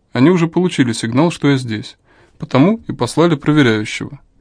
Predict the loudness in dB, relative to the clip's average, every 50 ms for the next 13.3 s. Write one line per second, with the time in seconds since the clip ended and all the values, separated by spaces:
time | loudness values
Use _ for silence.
0 | _ _ _ _ _ _ _ 0 2 2 2 4 4 4 4 4 4 4 2 2
1 | 2 2 2 2 0 0 0 0 -2 -2 -6 -10 _ -8 -6 -6 -6 -4 -4 -4
2 | -2 0 0 0 0 0 -4 -8 -10 -10 -10 -12 _ -6 -4 -4 -2 -2 -4 -4
3 | 0 0 -2 -2 -2 -2 -2 -2 -2 -2 -6 -12 -16 _ _ _ _ _ _ _
4 | _ _ 0 0 0 0 0 -4 -2 0 2 2 4 4 4 2 0 0 -2 -4
5 | -2 -2 0 0 2 2 0 0 -2 -4 -4 -2 -2 -2 -2 -2 -2 -4 -2 -2
6 | -2 0 0 0 0 0 0 -2 -4 -6 -10 -12 _ _ _ _ _ _ _ _
7 | _ _ _ -10 -4 0 2 2 4 2 2 0 0 0 0 0 -2 -2 -4 -4
8 | -2 0 0 0 0 -2 -4 -6 -6 -6 -6 -4 -4 -4 -4 -4 -6 -8 -10 -10
9 | -12 _ _ -2 -2 -2 -2 -2 -2 -2 -2 -2 -6 -12 -20 -20 _ _ _ _
10 | _ _ _ _ _ _ _ _ _ _ _ _ _ _ _ _ _ _ -20 _
11 | _ _ _ _ _ _ _ _ -2 0 4 4 4 2 2 -2 -4 -2 2 2
12 | 4 4 4 2 2 2 4 4 6 4 4 2 0 -2 -2 -2 -2 0 0 0
13 | -2 -2 -4 -6 -6 -8